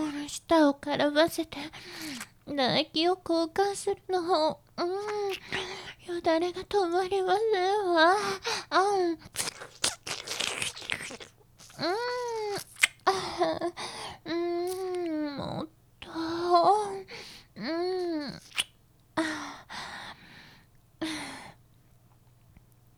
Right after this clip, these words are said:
このままパンツを下ろして。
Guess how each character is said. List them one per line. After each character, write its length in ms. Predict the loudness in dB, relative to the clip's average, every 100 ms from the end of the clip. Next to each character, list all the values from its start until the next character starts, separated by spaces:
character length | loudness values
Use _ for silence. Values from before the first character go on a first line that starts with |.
| _ _ _ _ -6
こ 160 | 0 2
の 140 | 4
ま 160 | 4 2
ま 140 | 2
パ 260 | 4 6 6
ン 60 |
ツ 200 | 4 0
を 200 | 2 2
下 140 | 0 0
ろ 60 |
し 160 | -2 -6
て。 120 | -10